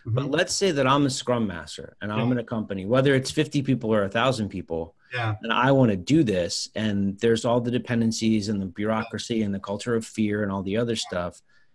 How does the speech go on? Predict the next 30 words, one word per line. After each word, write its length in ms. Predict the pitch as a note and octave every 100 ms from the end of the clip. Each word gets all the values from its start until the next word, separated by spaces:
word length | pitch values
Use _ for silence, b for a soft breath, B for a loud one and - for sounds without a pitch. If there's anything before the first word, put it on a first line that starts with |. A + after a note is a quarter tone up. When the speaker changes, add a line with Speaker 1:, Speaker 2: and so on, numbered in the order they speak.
| _ -
Speaker 1:
How 260 | D3+ E3+
do 220 | F3 D3
I, 760 | - G#2+ A2+ A2+ G#2+ G#2 G2 F#2+ _ -
I 40 |
mean, 180 | A#2 A2
I 160 | - C#3
can't 300 | - C#3 -
do 120 | B2
a 40 |
workshop 500 | G#2 A2 A2+ A2 G2
by 120 | F#2+
myself. 480 | F#2+ F2+ - B2 A2
I 100 | G2+
don't 140 | G#2 A2
have 180 | G#2
the 80 | F#2 E2+
Speaker 2:
Yeah. 80 | -
Speaker 1:
sign-off 480 | - G#2+ B2 A#2 A2
ability 380 | F#2 G2 G2 F2+
to 100 | F2+
bring 360 | F#2+ G#2 G2
Leading 340 | G2 G2 F#2+ F#2
Agile 300 | G2+ A2 G2
in 80 | F#2+
to 60 |
run 180 | F2 F2+
a 20 |
bunch 220 | E2+ F2+ F2+
of 60 |
workshops. 560 | E2 G2+ - D#2+ D2 -